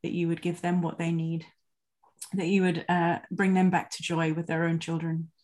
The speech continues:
when they get to, when they get to be with them, and, uh, that you would just, um, strengthen them for, for what you've given them to do. And I thank you for them and who they are as part of us. Pray that you bless them.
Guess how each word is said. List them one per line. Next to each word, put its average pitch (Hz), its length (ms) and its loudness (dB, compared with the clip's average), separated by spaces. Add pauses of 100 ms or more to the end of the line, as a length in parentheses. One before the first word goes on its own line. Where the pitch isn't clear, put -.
(280)
when 170 140 0
they 165 100 2
get - 180 -10
to, 156 160 -6 (120)
when 170 120 0
they 165 100 0
get 156 140 -6
to 175 100 -4
be 170 160 -2
with 165 140 -4
them, 160 400 -2
and, 165 460 -2
uh, 170 140 -4
that 165 120 -2
you 180 200 -2
would 170 160 -4 (360)
just, - 380 -4
um, 180 280 2
strengthen 180 500 0
them 160 320 -2 (1040)
for, 160 560 -2
for 180 120 -2
what 175 160 -2
you've 180 160 -4
given 170 240 -2
them 160 200 0
to 170 100 -8
do. 165 160 -2 (100)
And 170 60 -4
I 165 100 0
thank 175 300 -6
you 180 120 -4
for 175 380 -6
them 185 220 2
and 180 300 0
who 185 160 -4
they 185 160 -2
are 170 220 -2
as 170 180 -4 (100)
part 175 220 -2
of 160 200 -8
us. - 480 -8 (200)
Pray 170 140 -4
that 165 120 -2
you 165 120 -4
bless 156 280 -10
them. 170 260 -10